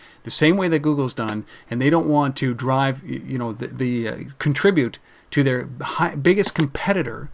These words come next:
which is Android, their success. So I think that this is a good move. And the third thing,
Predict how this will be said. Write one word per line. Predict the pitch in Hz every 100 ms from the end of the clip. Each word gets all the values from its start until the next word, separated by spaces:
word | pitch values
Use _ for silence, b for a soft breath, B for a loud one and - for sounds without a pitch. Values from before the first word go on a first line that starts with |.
| -
which | 127 139
is | 131
Android, | 170 202 123 113 117 147 b b b -
their | 135 139
success. | 139 143 - 110 - -
So | - 143 127
I | 131
think | 180
that | 175 151
this | 175
is | 165
a | 135
good | 131 139
move. | 135 117 113
And | 131
the | 127
third | 214 240 190
thing, | 147 123